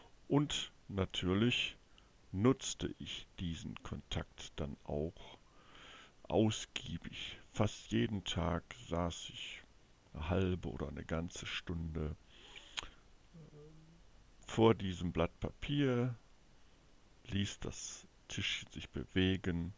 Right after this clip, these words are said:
stellte Fragen an meine Verwandten und las interessiert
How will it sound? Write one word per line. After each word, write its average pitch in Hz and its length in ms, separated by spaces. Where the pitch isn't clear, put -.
stellte - 520
Fragen 101 640
an 92 180
meine 87 240
Verwandten 78 840
und 78 220
las 78 400
interessiert - 920